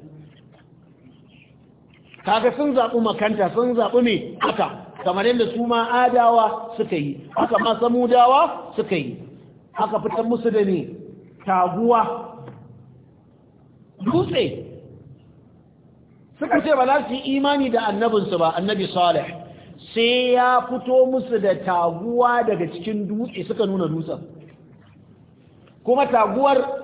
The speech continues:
tana da ƴa, tana shan nono. Annabi Salih ya roƙi Allah, Allah ya fito da taguwa daga cikin dutsen tare da ƴarta tana shan nono.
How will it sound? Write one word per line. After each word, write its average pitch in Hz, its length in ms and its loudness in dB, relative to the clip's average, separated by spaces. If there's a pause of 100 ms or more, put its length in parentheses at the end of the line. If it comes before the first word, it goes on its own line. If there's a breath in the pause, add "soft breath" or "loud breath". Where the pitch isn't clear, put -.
(240)
tana 240 300 2
da 175 160 -4
ƴa, 214 320 2 (320)
tana 214 240 2
shan 185 220 0
nono. 151 320 -4 (3250)
Annabi 285 360 -2
Salih 285 320 2
ya 277 100 6
roƙi 262 260 2
Allah, 285 460 -2 (840)
Allah 240 280 0
ya - 80 0 (140)
fito 254 220 0
da 220 440 2
taguwa 220 680 2
daga 202 260 2
cikin 233 300 -2
dutsen 240 420 -2 (560)
tare 220 340 4
da 247 140 0
ƴarta 226 420 -4
tana 220 260 0
shan 196 240 -4
nono. 160 320 -4